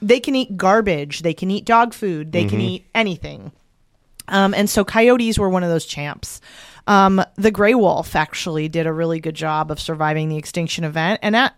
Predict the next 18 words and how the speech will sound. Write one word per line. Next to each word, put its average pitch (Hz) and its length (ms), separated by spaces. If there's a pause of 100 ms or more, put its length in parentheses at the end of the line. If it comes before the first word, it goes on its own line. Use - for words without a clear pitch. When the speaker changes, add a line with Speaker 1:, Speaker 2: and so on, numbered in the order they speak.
(120)
Speaker 1:
I 240 120
think 381 240
that's 320 260
mostly 294 400
because 180 400
they 208 160
were 175 280 (380)
really 311 300
relegated 175 760
to, 160 580
um, 151 520 (140)
Eurasia 180 520
and 170 140
Siberia 151 800 (140)
before 165 280
the 160 140
extinction 151 480
event. 127 420